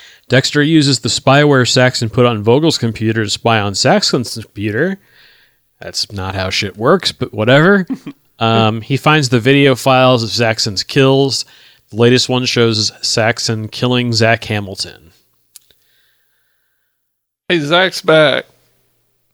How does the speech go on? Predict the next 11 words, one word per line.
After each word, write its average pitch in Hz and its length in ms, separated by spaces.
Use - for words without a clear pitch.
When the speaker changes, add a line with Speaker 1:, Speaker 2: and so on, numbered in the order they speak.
Speaker 3:
Yay. 180 800
Speaker 1:
Well, 101 320
Speaker 2:
Yay. 190 1040
Speaker 1:
<laughs> - 140
pieces 123 420
of 101 100
Zach 101 320
are 107 100
back, 95 320
I 95 140
guess. 92 360